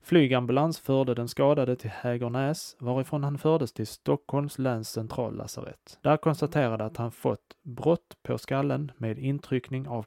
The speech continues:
pannbenet. Hans tillstånd betecknas som synnerligen allvarligt. Den skadade heter John Wallin, Wallin, är något över fyrtio år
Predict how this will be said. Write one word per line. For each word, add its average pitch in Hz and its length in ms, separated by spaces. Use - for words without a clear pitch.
pannbenet. 117 760
Hans 160 320
tillstånd 143 500
betecknas 113 560
som 107 180
synnerligen 127 920
allvarligt. 117 840
Den 120 140
skadade 131 500
heter 120 360
John 139 500
Wallin, 131 520
Wallin, 123 640
är 120 120
något 123 440
över 151 300
fyrtio 147 460
år 147 140